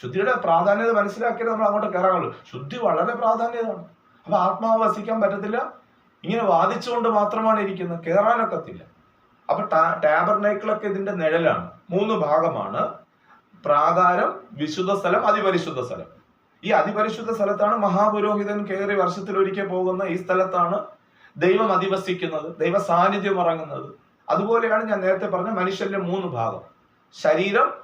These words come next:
പ്രാകാരത്തിന് തുല്യമാണ്, കണ്ടോ, വിശുദ്ധ സ്ഥലം പ്രാണന് തുല്യമാണ്, അതിപരിശുദ്ധ സ്ഥലം ആത്മാവിന് തുല്യമാണ്. ഈ ആത്മാവ് ഡെഡായി കിടക്കുകയാണ്. ഇതിൽ ദൈവത്തിന്റെ ആത്മാവിന് ഇരിക്കാനോ വസിക്കാനോ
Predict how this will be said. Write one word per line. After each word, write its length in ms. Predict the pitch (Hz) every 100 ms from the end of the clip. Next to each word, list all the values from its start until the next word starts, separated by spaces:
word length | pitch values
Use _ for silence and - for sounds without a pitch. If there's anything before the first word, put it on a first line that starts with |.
| -
പ്രാകാരത്തിന് 640 | 156 180 190 196 196 196
തുല്യമാണ്, 600 | 196 170 160 131 107 101 - _ _ _ _ _ _ _ _
കണ്ടോ, 380 | 151 156 - - - _
വിശുദ്ധ 320 | 143 165 196 208
സ്ഥലം 360 | 202 - - - - _ _ _ _
പ്രാണന് 480 | 165 180 208 208 185
തുല്യമാണ്, 440 | 165 151 127 120 - - _ -
അതിപരിശുദ്ധ 580 | 147 208 214 - 202
സ്ഥലം 340 | 202 202 - -
ആത്മാവിന് 580 | 175 196 220 220 214 196
തുല്യമാണ്. 500 | 175 156 131 135 - _
ഈ 60 | 170
ആത്മാവ് 680 | 185 208 214 214 233 - - - - -
ഡെഡായി 440 | 135 175 175 226 226
കിടക്കുകയാണ്. 480 | 208 202 180 143
ഇതിൽ 260 | 147 214 -
ദൈവത്തിന്റെ 480 | 185 220 226 208 202
ആത്മാവിന് 420 | 196 202 208 214
ഇരിക്കാനോ 600 | 180 175 196 190 196 277
വസിക്കാനോ 840 | 226 160 180 196 190 190 240 -